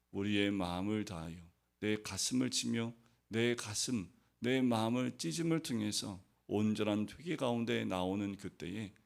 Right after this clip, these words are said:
하나님은 회복의 놀라운 은혜로 함께 하시겠다라고 말씀하시는 거예요. 하나님은 그런 백성을 모른다라고 하지 않겠다라는 거지요. 너희들이 받은 그만큼 다시 회복의 놀라운 은혜를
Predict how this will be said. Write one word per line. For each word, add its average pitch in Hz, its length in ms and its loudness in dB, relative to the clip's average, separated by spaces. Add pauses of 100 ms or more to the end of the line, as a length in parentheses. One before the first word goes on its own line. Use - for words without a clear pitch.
(240)
하나님은 95 600 -4 (460)
회복의 143 320 -2
놀라운 104 460 2
은혜로 110 420 -6 (140)
함께 175 400 -8
하시겠다라고 117 720 -6
말씀하시는 92 840 -4
거예요. 82 180 -16 (680)
하나님은 120 600 4 (340)
그런 139 300 2
백성을 117 420 0
모른다라고 117 840 -2
하지 - 280 -6
않겠다라는 92 760 -6
거지요. 78 340 -12 (600)
너희들이 110 580 4
받은 123 400 -2
그만큼 120 1000 -2 (160)
다시 - 580 -4 (240)
회복의 151 380 0
놀라운 107 380 2
은혜를 107 500 -2